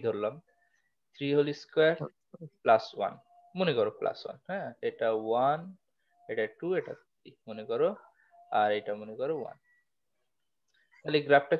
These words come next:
কিন্তু এই টাইপের। খেয়াল করে দেখো তো x minus three whole square plus one এর কিনা, অনেকটা।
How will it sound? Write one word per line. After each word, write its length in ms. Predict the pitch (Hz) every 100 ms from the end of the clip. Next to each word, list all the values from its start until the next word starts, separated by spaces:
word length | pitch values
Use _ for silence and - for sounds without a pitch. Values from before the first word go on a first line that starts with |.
| 175
কিন্তু 220 | 175 214 214 -
এই 60 | 156 165
টাইপের। 320 | 135 - - - _ _ -
খেয়াল 180 | 147 135
করে 120 | 151 143
দেখো 120 | 147 151
তো 40 | 147
x 40 | 143 151
minus 180 | 147 147
three 140 | - 151
whole 140 | 147 147
square 200 | 156 147
plus 200 | 143 135 -
one 80 | 131 135
এর 60 | -
কিনা, 160 | 131 139 _ _ _ _ _ - - 131
অনেকটা। 300 | 135 -